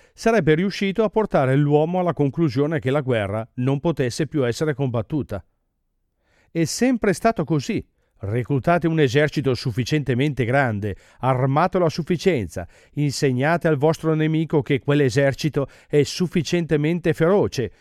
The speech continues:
e non ci sarà nessuna guerra. Ma ogni volta ciò ha condotto alla guerra. Evidentemente non è un buon metodo per controllare altre nazioni, dato che non ha mai funzionato.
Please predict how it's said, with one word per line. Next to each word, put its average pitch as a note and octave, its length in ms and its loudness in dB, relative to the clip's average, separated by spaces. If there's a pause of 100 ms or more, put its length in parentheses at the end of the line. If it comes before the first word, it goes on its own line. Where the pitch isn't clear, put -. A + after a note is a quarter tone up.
(140)
e E3 260 2
non C3 160 0
ci C3 120 -4
sarà C3+ 340 2
nessuna F3+ 340 0
guerra. A#2+ 440 0 (920)
Ma A2+ 220 0
ogni B2+ 220 2
volta A2+ 540 2 (180)
ciò C3 300 2
ha A2+ 60 -2
condotto C3+ 640 -2
alla E3+ 220 4
guerra. C3+ 500 2 (880)
Evidentemente D3 920 0
non C3 200 2
è D3+ 60 4
un E3 180 2
buon D3+ 220 4
metodo D3 440 0
per D3 160 0
controllare D3 640 2
altre C#3+ 280 2
nazioni, B2+ 560 0 (380)
dato D#3 320 2
che A#2+ 120 0
non C3 160 0
ha D3 60 2
mai C#3+ 260 2
funzionato. D3+ 800 -4